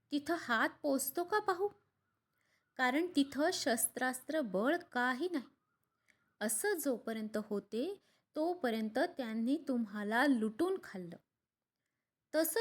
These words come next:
तुम्हाला ते लुटून खातील. हिमालय सोडून द्या, हिमालय निर्जीव आहे, विमानं त्याच्यावरून जाऊ लागली आहेत. तेव्हा विमानदल,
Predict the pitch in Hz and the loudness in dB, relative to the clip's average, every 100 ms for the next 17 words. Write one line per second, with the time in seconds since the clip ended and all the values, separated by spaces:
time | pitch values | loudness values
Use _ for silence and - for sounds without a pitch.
0 | 453 370 349 311 339 262 247 302 311 294 | 2 2 2 0 2 2 0 -2 0 0
1 | 269 262 349 392 - 359 359 320 - _ | 0 -2 -6 -4 -2 -2 0 -4 -6 _
2 | _ _ _ _ _ _ _ _ - 233 | _ _ _ _ _ _ _ _ -4 0
3 | 247 302 359 381 - 381 440 427 262 170 | 2 2 0 -2 0 0 0 0 -2 -4
4 | - _ _ _ _ _ 233 226 240 247 | -18 _ _ _ _ _ -2 0 2 0
5 | 254 302 254 226 214 254 269 170 165 - | 2 2 2 2 0 0 0 -2 -6 -16
6 | _ _ _ _ _ _ 190 196 262 277 | _ _ _ _ _ _ -4 4 8 8
7 | 330 381 453 311 240 - 247 233 240 349 | 6 2 -2 -2 -2 2 2 4 2 4
8 | 311 - 208 294 311 180 185 190 180 175 | 2 2 2 4 4 0 -2 -4 -2 -6
9 | - _ _ _ _ _ _ _ _ 247 | -10 _ _ _ _ _ _ _ _ 0
10 | 247 269 302 240 294 - _ 202 254 262 | 2 2 2 0 -2 -14 _ 0 4 6
11 | 311 320 240 208 | 8 6 4 0